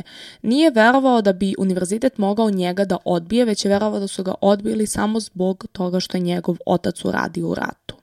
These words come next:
Kako je sazrevao, postao je samopouzdaniji sa ženama, ali to baš nije išlo dobro, zato što je imao par pokušaja da spava sa ženama, što je prošlo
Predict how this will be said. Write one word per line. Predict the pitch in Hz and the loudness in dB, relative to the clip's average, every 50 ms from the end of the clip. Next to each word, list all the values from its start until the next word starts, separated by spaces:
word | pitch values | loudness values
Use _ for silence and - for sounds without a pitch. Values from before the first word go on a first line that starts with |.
| _ _ - | _ _ -2
Kako | - 254 277 - 330 | 0 0 2 4 4
je | 320 285 | 4 4
sazrevao, | - 277 226 185 190 185 190 190 190 196 202 226 226 226 226 226 | 4 4 2 2 2 2 4 4 2 2 2 2 2 2 2 2
postao | 220 - - 196 190 - - 220 | 0 0 0 0 0 0 0 -2
je | 202 | -2
samopouzdaniji | - - 190 190 180 - - 196 185 175 180 190 190 196 202 202 202 | -2 0 -2 -2 -4 -4 -6 -6 -6 -4 -2 0 0 0 0 0 -2
sa | 196 - 190 180 | -2 -2 -2 -2
ženama, | 180 170 185 185 202 185 180 185 196 208 226 233 247 247 233 233 233 - - - | 0 0 0 0 0 0 0 0 0 0 2 2 0 0 -2 -4 -6 -10 -14 -10
ali | - 190 190 190 196 196 196 196 202 196 196 190 190 196 208 - _ _ _ _ _ | -6 -2 0 2 2 2 2 2 2 0 0 0 -2 -4 -8 -12 _ _ _ _ _
to | - 262 | -2 2
baš | 247 277 277 - - | 4 4 2 2 0
nije | - 214 214 220 226 220 208 202 190 190 | -2 0 2 2 2 2 2 2 2 2
išlo | 196 185 - - - 196 190 175 | 0 -2 -4 -4 -2 -2 -2 -2
dobro, | 170 - - - - - - 190 - 208 226 240 233 | -2 -6 -8 -8 -6 -6 -4 -2 0 2 4 4 2
zato | 202 202 196 - 214 | 2 0 -2 -2 -6
što | - - - - 208 196 | -8 -8 -6 -4 -2 -2
je | 196 190 190 190 | 0 0 0 0
imao | 190 196 202 190 | -2 -2 -4 -4
par | - _ - 240 247 240 - - | -4 _ 2 2 2 2 0 -2
pokušaja | 190 185 - - 196 - - 185 180 | -2 -2 -2 -4 -4 -2 0 0 0
da | 165 - 165 | -2 -2 -4
spava | - - - - 202 208 226 214 202 | -6 -8 -6 -2 0 0 0 0 0
sa | 180 - 185 | -4 -6 -6
ženama, | 165 170 175 180 180 196 208 214 214 208 | -6 -6 -4 -4 -4 -2 -2 0 0 -2
što | - - - - 185 | -2 -2 -2 0 2
je | 185 185 190 | 2 2 2
prošlo | - - - 180 170 175 - - - - 190 190 190 190 190 190 | 0 0 2 2 2 2 0 -2 -4 -2 0 2 4 2 2 0